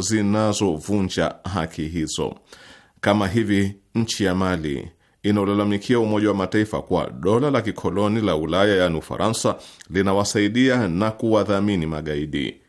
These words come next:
Hili ni jambo zito sana. Pindi Umoja wa Mataifa upatapo habari kama hizi, unastahili kuzipa uzito mkubwa, kufanya uchunguzi na kuthibitisha madai ya Mali, sio kupeleka wachunguzi huko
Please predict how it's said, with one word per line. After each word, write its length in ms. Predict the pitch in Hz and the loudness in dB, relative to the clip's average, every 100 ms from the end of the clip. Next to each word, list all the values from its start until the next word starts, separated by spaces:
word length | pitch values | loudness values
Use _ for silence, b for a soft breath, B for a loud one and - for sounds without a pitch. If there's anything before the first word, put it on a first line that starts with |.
| b b b | b b b
Hili 440 | 95 131 139 120 135 | 2 2 4 0 0
ni 140 | 127 117 | 0 2
jambo 320 | 110 101 85 | 2 2 -2
zito 340 | - 87 80 | -2 -4 -4
sana. 440 | - 78 76 71 58 _ b b - | -6 -6 -8 -8 -12 _ b b -4
Pindi 260 | 101 101 | -2 0
Umoja 320 | 98 92 101 | 0 2 2
wa 60 | 98 | 2
Mataifa 680 | 92 90 101 107 110 101 73 - - _ | 0 0 -2 0 0 2 0 -6 -14 _
upatapo 460 | 90 87 82 98 92 | -4 -2 0 -2 -2
habari 420 | - 92 104 90 | -2 0 2 0
kama 240 | - 78 | -4 -6
hizi, 440 | 90 117 123 117 113 B B B - | -2 0 2 0 -2 B B B 0
unastahili 1000 | 135 104 78 - - 78 67 107 127 131 | 2 2 -2 -4 -4 -6 -2 -2 0 -2
kuzipa 460 | 131 80 92 90 92 | -4 -4 -4 -2 -2
uzito 400 | 85 101 - 82 | -2 -4 -4 -6
mkubwa, 580 | 78 - 131 123 92 B B - | -4 -4 2 2 0 B B -10
kufanya 380 | 107 120 113 | -4 0 0
uchunguzi 680 | 110 110 113 127 135 87 85 B B | -2 -2 0 4 4 4 -2 B B
na 140 | 110 113 | -4 -2
kuthibitisha 640 | 101 95 87 90 85 - | -2 -2 -2 -2 -4 -4
madai 340 | 78 78 85 80 | -6 -2 0 0
ya 100 | 78 | -2
Mali, 460 | 78 78 73 65 - _ b b - | -6 -6 -6 -6 -10 _ b b -6
sio 480 | - 110 107 104 117 | -2 2 2 2 0
kupeleka 500 | 113 95 87 90 85 | 0 0 0 0 -2
wachunguzi 540 | 76 80 87 101 82 | -2 -4 -2 -2 -2
huko 600 | 85 110 110 98 87 | -2 0 2 2 2